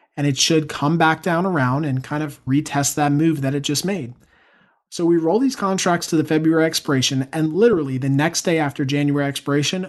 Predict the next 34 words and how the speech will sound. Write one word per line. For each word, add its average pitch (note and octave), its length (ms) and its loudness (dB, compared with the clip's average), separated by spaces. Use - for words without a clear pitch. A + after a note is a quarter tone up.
O D3+ 180 0
I E3+ 140 4
H D3 400 0
starts C#3 320 -4
a C3+ 80 -4
huge D#3 560 0
downward C3+ 420 0
slide. A#2 380 -6
Now, C3+ 100 0
I D#3+ 60 2
know G3 220 2
a - 20 2
lot E3+ 380 2
of G3+ 100 0
people C#3+ 480 -2
that D3 220 -2
started D#3 460 2
to C#3+ 280 2
close D3 360 0
out D3+ 160 -2
the D3+ 60 -4
position C3+ 420 -2
in C3+ 100 0
January. B2 560 -4
They C3 100 -6
didn't C3 240 2
wanna F3 280 2
hold E3+ 380 0
the F3 80 2
position. D#3+ 640 0
They B2+ 100 -4
were B2+ 100 -2
trading D3+ 440 0
naked, E3 560 2